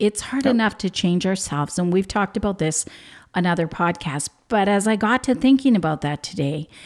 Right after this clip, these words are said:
Speaker 1: I was reminded of First Peter three, verse one, which talks about wives. It says, "In the same way, submit yourselves to your own husbands, that if any of them do not believe the word,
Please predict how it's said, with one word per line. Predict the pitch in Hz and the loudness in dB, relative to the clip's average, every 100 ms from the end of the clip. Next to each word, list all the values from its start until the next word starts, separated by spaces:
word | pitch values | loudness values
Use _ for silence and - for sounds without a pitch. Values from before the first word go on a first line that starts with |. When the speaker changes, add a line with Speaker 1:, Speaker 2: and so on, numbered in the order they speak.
| - - | -20 -10
Speaker 1:
I | 190 | -2
was | 254 277 | 0 2
reminded | 262 240 190 185 190 185 | 4 4 4 4 2 0
of | 165 | -4
First | - 196 185 190 - | -6 -2 -2 -2 -6
Peter | - 165 151 147 147 - | -2 0 2 0 -2 -6
three, | - 170 | -2 -2
verse | 160 151 147 - | 0 -2 -2 -2
one, | 165 156 135 - - - - - | 0 2 0 -4 -16 -20 -10 0
which | 190 - | 0 0
talks | - 247 269 - | -2 -2 -2 -4
about | 254 220 165 | -2 0 0
wives. | 175 180 151 147 185 - - - - | 0 0 0 -2 -4 -8 -8 -10 -6
It | 202 | -2
says, | 208 185 | 0 2
"In | 185 | 2
the | 165 | 2
same | - 247 262 240 | 2 2 4 6
way, | 196 180 202 | 4 2 -2
submit | - 190 180 202 262 214 | -2 0 2 2 2 0
yourselves | 208 196 185 190 175 175 | -2 0 0 0 -2 -4
to | - - | -8 -2
your | 202 170 | 0 2
own | 170 175 | 2 2
husbands, | 240 240 - 170 - | 0 0 0 0 0
that | 170 170 | -2 -2
if | 160 - | -2 -2
any | 180 202 226 | 0 2 0
of | 214 | 0
them | 202 | 0
do | 190 185 | 0 0
not | 160 170 | 0 0
believe | 185 165 180 226 240 | -2 -2 0 0 0
the | - 170 | 0 -2
word, | 151 143 143 | 0 -2 -4